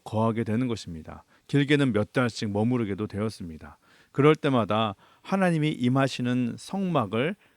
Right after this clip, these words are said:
그곳에 펼치고 다시 짓는 것입니다. 오늘 본문은 성막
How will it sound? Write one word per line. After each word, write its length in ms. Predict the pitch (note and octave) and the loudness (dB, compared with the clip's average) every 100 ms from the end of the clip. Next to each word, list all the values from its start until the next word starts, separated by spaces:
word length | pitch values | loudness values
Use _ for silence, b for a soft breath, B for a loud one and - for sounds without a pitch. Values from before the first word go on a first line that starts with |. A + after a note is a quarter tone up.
| b | b
그곳에 680 | - A#2+ A#2 G#2+ G2+ G2 F2+ _ _ | -4 -2 0 -2 -6 -8 -10 _ _
펼치고 760 | - F3+ F3 - F#2+ F2 E2 F2 _ _ _ | -6 -4 -4 -6 -8 -10 -12 -16 _ _ _
다시 520 | - G#2 - G2+ F#2+ E2+ | -12 -10 -8 -8 -8 -10
짓는 320 | - C3 D3+ | -4 -2 -2
것입니다. 520 | A2+ - D#2+ D2 - _ b b b b b b _ | -4 -8 -16 -18 -20 _ b b b b b b _
오늘 240 | C3 D#3 | 4 6
본문은 640 | C3 C3+ C#3+ A#2+ A#2 A2 F2+ | 4 2 2 2 0 -4 -6
성막 480 | - D#3+ D3 C#3 | -10 -4 -2 -4